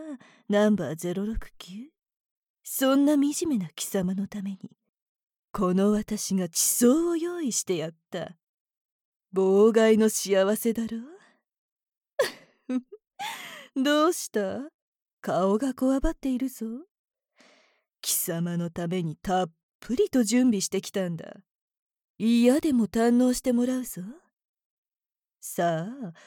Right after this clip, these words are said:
まずは食前酒だ。とびきり刺激的なのを用意したぞ。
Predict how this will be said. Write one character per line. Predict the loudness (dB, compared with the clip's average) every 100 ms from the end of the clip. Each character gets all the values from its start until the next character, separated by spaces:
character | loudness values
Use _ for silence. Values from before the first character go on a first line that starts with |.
| _ _
ま | 2 2
ず | 0
は | -2 -2
食 | 0 0 0 -2
前 | -4
酒 | -8 -10
だ。 | -10 -12 -16 _ _ _ _ _ _ _ -8
と | -6 -4
び | -6
き | -6 -4
り | -4
刺 | -2 0
激 | 0 -2
的 | -2 -2
な | 0 2
の | 2
を | 0
用 | 0 2
意 | 2
し | -2
た | -4 -6
ぞ。 | -6 -10 -12 -14